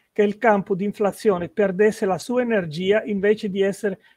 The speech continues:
convertito in barioni e materia ordinaria, scaricando la sua energia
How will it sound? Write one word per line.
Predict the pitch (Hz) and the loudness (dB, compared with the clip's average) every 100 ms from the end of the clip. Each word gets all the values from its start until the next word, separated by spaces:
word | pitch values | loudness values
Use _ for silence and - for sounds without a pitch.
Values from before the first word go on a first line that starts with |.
| _ | _
convertito | 220 208 190 - 220 208 214 | 2 4 2 0 -6 -4 -4
in | 214 | -4
barioni | 180 196 202 196 214 240 220 | 0 2 4 4 2 0 -2
e | 208 | -2
materia | 208 185 190 185 190 | -2 0 0 0 -2
ordinaria, | 180 160 160 131 117 131 - _ _ | -4 -4 -4 -4 -4 -6 -12 _ _
scaricando | - - 220 220 220 220 180 165 | -20 0 4 4 2 2 0 0
la | 165 165 | -2 -2
sua | - 240 240 | 0 0 0
energia | 220 214 170 170 175 180 | 0 0 -2 -4 -4 -4